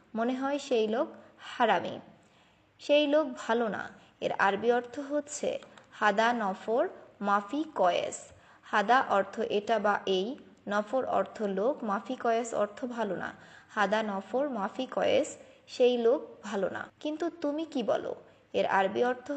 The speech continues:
হচ্ছে লেকিন ইনতা কালাম এশ। লেকিন অর্থ কিন্তু, ইনতা অর্থ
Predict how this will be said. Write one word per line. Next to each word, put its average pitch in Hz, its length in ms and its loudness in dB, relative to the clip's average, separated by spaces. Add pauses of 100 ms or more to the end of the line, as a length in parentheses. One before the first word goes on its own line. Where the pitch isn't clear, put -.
হচ্ছে 277 340 -4 (560)
লেকিন 220 340 -2 (220)
ইনতা 208 320 -4 (160)
কালাম 202 320 4 (200)
এশ। 220 220 2 (560)
লেকিন 214 320 -4 (160)
অর্থ 196 200 -8 (200)
কিন্তু, 202 360 -6 (500)
ইনতা 262 260 -2 (120)
অর্থ 196 200 -4